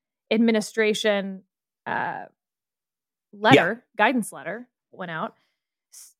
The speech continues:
Speaker 1: but in the wake of Dobbs, remember the Biden administration is reeling around trying to be able to say that they've done something. Joe Biden, of course, comes out immediately and says, like, only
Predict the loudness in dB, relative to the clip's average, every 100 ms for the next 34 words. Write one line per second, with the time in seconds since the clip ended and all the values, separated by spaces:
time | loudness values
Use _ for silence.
0 | _ 4 4 4 0 2 2 2 0 2
1 | 2 0 4 4 6 2 -2 -4 -4 -2
2 | -2 2 4 4 2 0 -2 0 0 0
3 | 0 0 0 -2 -2 2 4 4 4 4
4 | 6 6 4 0 0 0 0 0 0 0
5 | -4 0 4 4 2 2 0 4 4 4
6 | 0 -4 -6 -2 2 2 2 -10 -10 -12
7 | _ _ _ _ _ 2 2 4 2 2
8 | -4 -4 -2 -2 -4 _ _ 0 2 4
9 | 4 4 4 2 2 2 0 -4 _ -6
10 | -6 _ 0 2 0